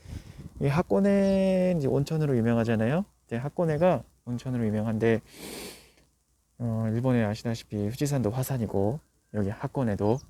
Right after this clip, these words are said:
화산입니다. 네, 활 화산이에요. 여전히 활동하고 있는. 물론 뭐 언제 터질지는 아무도 뭐 십만이 아시지만, 어쨌든 활 화산이라서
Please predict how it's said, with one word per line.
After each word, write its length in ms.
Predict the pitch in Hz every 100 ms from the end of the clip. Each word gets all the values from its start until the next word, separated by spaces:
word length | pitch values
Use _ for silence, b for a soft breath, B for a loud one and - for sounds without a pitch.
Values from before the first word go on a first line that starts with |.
| - - - - - _
화산입니다. 580 | - - 156 117 101 120 - - - - - - - -
네, 80 |
활 440 | 95 - 180 170 151
화산이에요. 500 | 151 143 147 110 95
여전히 300 | 101 110 107
활동하고 500 | 104 135 135 127 117
있는. 280 | 107 95 95 - b b b b b b b
물론 240 | 117 120 120
뭐 120 | 113
언제 520 | 117 127 127 120 117 104
터질지는 680 | - 139 131 - 104 110 147 - _ _
아무도 280 | 117 113 104
뭐 200 | 104 92
십만이 460 | - 139 135 127 120
아시지만, 540 | 104 110 101 123 113 - _ b b b b b b
어쨌든 380 | - 160 151 143
활 220 | 165 170
화산이라서 680 | 170 165 151 139 156 165